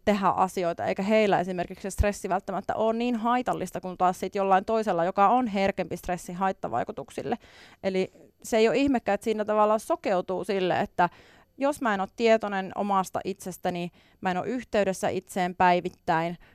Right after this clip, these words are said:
esimerkiksi vaikka sitten se, joillekin se on meditaatio, joillekin se on luontokävely, joillekin se on jotain muuta, jotain semmoista rauhoittumista, jossa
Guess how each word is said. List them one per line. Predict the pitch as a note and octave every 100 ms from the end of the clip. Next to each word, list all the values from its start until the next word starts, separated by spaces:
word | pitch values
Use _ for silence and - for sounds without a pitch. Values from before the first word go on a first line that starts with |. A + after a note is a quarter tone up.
| -
esimerkiksi | F3+ F3+ F3 F3+ F3
vaikka | F#3 F3+ -
sitten | E3+ E3+ - E3 E3+ - F3 - - - -
se, | -
joillekin | F3+ G3 F#3+ F#3
se | F#3
on | F3
meditaatio, | F3 F3 E3 - D#3+ - F3
joillekin | F#3 F#3 F#3+ F#3
se | F3
on | E3+
luontokävely, | E3 E3 F3 - A2+ E3 E3+ F#3+ - - - -
joillekin | G3 G3 F#3
se |
on | F#3
jotain | F#3+ G3+ F3+ F3
muuta, | F#3 E3+
jotain | F#3+ - D#4+
semmoista | C4+ A#3+ A3
rauhoittumista, | A3 A3+ G#3+ - E3+ F3+ - E3+ -
jossa | F#3 F3 G3